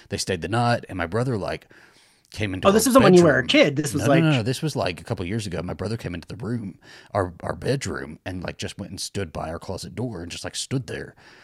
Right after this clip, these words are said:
Speaker 1: Um, and I kept
Speaker 2: Ugh.
Speaker 1: yelling at him. I was like, "Go to bed, go to bed," you know, blah, blah, blah.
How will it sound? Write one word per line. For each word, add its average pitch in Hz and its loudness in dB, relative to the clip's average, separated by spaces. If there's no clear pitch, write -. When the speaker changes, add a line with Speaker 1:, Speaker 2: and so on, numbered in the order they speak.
Speaker 1:
Um, - -6
and - -4
I 143 0
kept 95 2
Speaker 2:
Ugh. - -4
Speaker 1:
yelling 113 0
at 82 0
him. 82 -4
I 82 -6
was 92 -8
like, - -14
"Go 107 -12
to 98 -12
bed, 165 0
go 101 -8
to 98 -10
bed," 113 -6
you 104 -8
know, 95 -12
blah, 85 -10
blah, 85 -14
blah. 90 -10